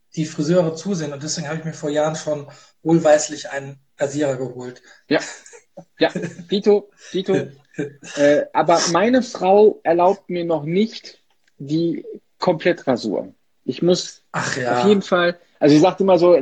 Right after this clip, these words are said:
Speaker 2: drei, vier Millimeter sollten übrig bleiben, aber ich hab sie schon auf zwei runtergehandelt.
Speaker 1: Siehste,
Speaker 2: Ähm.
Speaker 1: meine sagt das auch. Meine sagt, ja, lass sie doch mal lang, lass sie doch mal so auf zwei, drei, aber ich mag's halt.
Speaker 2: Ja.
Speaker 1: Dann ist es mir schon zu lang. Dann komm ich mir vor so, äh, das ist so, äh, nee.
Speaker 2: Ja.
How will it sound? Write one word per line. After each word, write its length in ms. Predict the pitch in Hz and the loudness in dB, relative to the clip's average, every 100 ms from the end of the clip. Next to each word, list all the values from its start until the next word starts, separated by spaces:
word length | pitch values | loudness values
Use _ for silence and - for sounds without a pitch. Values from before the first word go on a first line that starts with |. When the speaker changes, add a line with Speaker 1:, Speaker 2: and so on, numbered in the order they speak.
| 170 | 4
Speaker 2:
drei, 260 | 143 160 | 2 2
vier 140 | 196 196 | 2 0
Millimeter 440 | 175 170 180 185 | -2 -2 -2 -2
sollten 300 | 165 170 - | 2 0 0
übrig 300 | 175 202 214 | -4 -2 -2
bleiben, 340 | - 180 185 190 | 0 0 2 0
aber 260 | 170 156 | 0 2
ich 120 | 151 175 | 2 -4
hab 120 | 170 | -6
sie 100 | 170 | -10
schon 100 | 170 | -6
auf 160 | 147 | -8
zwei 300 | - - 175 | -6 0 2
runtergehandelt. 760 | 160 190 170 139 139 143 185 - _ _ _ _ _ _ _ - | 2 2 0 0 0 0 0 -4 _ _ _ _ _ _ _ -10
Speaker 1:
Siehste, 360 | - 135 131 | -2 0 0
Speaker 2:
Ähm. 160 | - - | -2 -4
Speaker 1:
meine 280 | 160 160 214 | -2 0 0
sagt 200 | 208 180 | -2 -4
das 160 | 202 - | -6 -2
auch. 260 | 139 135 160 | -2 -2 -6
Meine 200 | 165 175 | -4 -2
sagt, 220 | 180 - | -4 -4
ja, 80 | 185 | -6
lass 160 | 220 | -6
sie 60 | 254 | -4
doch 120 | 196 | -4
mal 140 | 208 | -2
lang, 240 | 202 233 202 | -4 -6 -8
lass 180 | 214 - | -8 -8
sie 80 | |
doch 120 | 226 196 | -6 -4
mal 100 | 160 | -4
so 100 | 156 | -6
auf 140 | 151 | -10
zwei, 300 | - - 180 | -12 -6 -4
drei, 540 | 185 170 180 202 147 135 | -4 -2 -2 0 -4 -6
aber 240 | 147 151 | -2 0
ich 160 | 151 170 | -2 -6
mag's 280 | 170 190 - | -6 -6 -6
halt. 160 | 139 | -6
Speaker 2:
Ja. 60 | 139 - - - - | -8 -14 -20 -20 -4
Speaker 1:
Dann 140 | 170 | -2
ist 180 | 170 208 | -2 -2
es 140 | - | -2
mir 100 | 208 | 0
schon 180 | 202 196 | 0 -2
zu 140 | 170 185 | -4 -4
lang. 340 | 160 165 - _ _ _ _ | -4 -4 -8 _ _ _ _
Dann 140 | 165 | -4
komm 160 | 170 202 | 0 0
ich 100 | 190 | 0
mir 80 | 196 | -4
vor 300 | - 208 214 | -2 -2 -2
so, 240 | 208 208 | -4 -6
äh, 280 | 165 165 175 | -2 0 -2
das 100 | 151 | -4
ist 120 | 170 | -6
so, 160 | - 156 | -6 -8
äh, 240 | 156 147 143 | -10 -14 -14
nee. 200 | 160 131 _ - - | -16 -18 _ -10 -10
Speaker 2:
Ja. 200 | - 127 | -8 -10